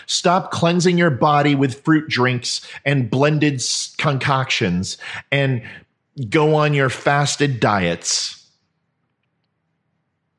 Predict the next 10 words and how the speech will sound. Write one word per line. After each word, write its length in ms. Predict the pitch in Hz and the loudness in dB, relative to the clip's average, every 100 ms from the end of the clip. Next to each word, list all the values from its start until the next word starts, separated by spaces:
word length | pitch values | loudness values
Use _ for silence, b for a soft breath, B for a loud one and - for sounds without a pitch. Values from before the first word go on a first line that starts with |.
| _ _ _ - - | _ _ _ -18 -4
and 120 | 135 127 | 0 2
your 120 | 123 | 0
gluten-free 1000 | 104 123 151 151 143 - 147 139 127 101 | 0 2 2 2 -2 0 0 0 -2 -2
detox 960 | 127 127 - 85 64 - - - - _ _ _ _ _ _ _ _ _ _ _ | -2 -2 -2 -2 -2 -6 -10 -10 -12 _ _ _ _ _ _ _ _ _ _ _
and 160 | 113 101 | -4 0
do 120 | 139 | 0
that 180 | 131 - | 0 -2
to 120 | 107 | -4
your 100 | 87 | -2
mind. 380 | 78 65 65 | -4 -6 -14